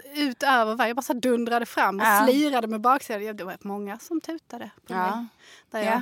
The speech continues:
Speaker 1: for fram.
Speaker 2: Men det är ju det värsta när folk liksom inte, alltså när folk tutar på en. Och
Speaker 1: Ja.
Speaker 2: man bara, "Men alltså jag gör ju inte det här för skojs
Speaker 1: Nej.
Speaker 2: skull."
Speaker 1: Nej.
Speaker 2: Eller? Är det ingen
Speaker 1: Jag
Speaker 2: annan
Speaker 1: försöker
Speaker 2: som
Speaker 1: bara komma undan, jag försöker komma ur din väg, men
Speaker 2: Ja.
Speaker 1: det är liksom snö, det är snö här.
Speaker 2: Ja.
Speaker 1: Jag vet, jag vet inte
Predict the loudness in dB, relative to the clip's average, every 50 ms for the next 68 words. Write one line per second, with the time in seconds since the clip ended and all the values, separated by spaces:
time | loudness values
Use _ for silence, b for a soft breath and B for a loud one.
0 | -2 -8 -12 -8 -2 -2 -2 -2 -2 -4 -4 -2 -2 0 0 2 2 4 4 6
1 | 6 6 4 4 2 2 0 0 0 2 2 2 2 2 2 0 0 0 -4 -4
2 | -4 -2 -4 -2 -2 -2 -2 -2 -4 -2 -2 -2 -4 -2 -2 -4 -4 -4 -2 0
3 | 0 0 0 0 2 0 2 2 2 0 0 0 0 -2 0 2 4 4 4 2
4 | 2 0 -2 -2 0 -2 -4 -4 -4 -4 -2 -2 0 0 0 0 -2 -2 0 0
5 | 0 0 0 0 -2 -2 -2 -4 -2 -2 -2 -2 -2 -2 2 4 4 4 4 2
6 | 0 -2 -4 -4 -4 -6 -6 0 2 4 4 4 2 0 0 0 0 0 0 -2
7 | -2 2 2 2 4 2 2 2 2 2 2 2 2 2 2 2 2 2 2 2
8 | 2 2 2 0 0 0 0 -2 -2 -2 -2 -4 0 2 2 2 0 -4 -2 0
9 | 2 2 2 2 0 0 0 0 0 0 2 2 2 0 -2 -2 2 4 6 8
10 | 8 6 4 4 2 0 -4 -4 -6 -6 -4 0 0 0 0 0 -4 -4 -4 -2
11 | -2 0 0 0 2 4 4 2 2 0 -10 _ _ -8 -6 -6 -6 -6 -2 -2
12 | 0 0 0 -2 -4